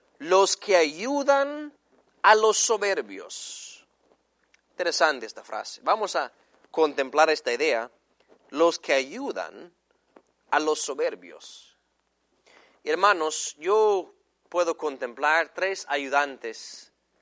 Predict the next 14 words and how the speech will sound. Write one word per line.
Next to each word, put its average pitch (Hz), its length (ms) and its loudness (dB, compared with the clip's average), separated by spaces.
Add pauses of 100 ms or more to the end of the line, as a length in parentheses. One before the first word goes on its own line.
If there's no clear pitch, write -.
(200)
de 127 120 -2
la 123 100 0
soberbia. 110 640 -6 (800)
Y 165 140 -6
son 208 340 4
los 175 180 0
mismos 180 600 -6
enemigos 151 880 -6 (760)
que 147 120 -10
tenemos 143 840 -4
en 123 80 -10
este 123 200 -12
mundo. 110 400 -18 (680)
Primeramente, 240 1080 2